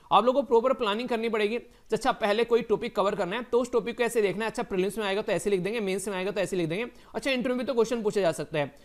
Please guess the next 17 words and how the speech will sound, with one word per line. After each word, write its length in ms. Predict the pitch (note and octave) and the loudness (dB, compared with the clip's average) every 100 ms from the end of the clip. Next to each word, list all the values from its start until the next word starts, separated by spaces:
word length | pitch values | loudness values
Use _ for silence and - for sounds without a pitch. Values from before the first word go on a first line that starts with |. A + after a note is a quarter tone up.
| - - | -12 -6
तो 40 | |
हर 220 | F#3+ A#3+ | 2 4
एक 160 | C#4 C4+ | 4 4
लेवल 240 | B3 A#3+ | 6 6
पर 120 | B3 B3+ | 4 -2
उस 120 | - | 0
टॉपिक 260 | G#3+ G#3+ | -2 0
को 60 | G3+ | 4
आप 140 | G#3 | 4
लोगों 100 | F#3+ | 4
को 120 | G#3 G#3+ | 0 0
तैयार 280 | E3+ E3 | 2 2
करना 200 | D#3 C#3 | 0 -4
है, 100 | B2 - | -4 -6
ठीक 100 | A3+ | -4
है। 120 | F#3 - - | -4 -6 -8
उसका 300 | G3+ G3 C4+ | -4 2 4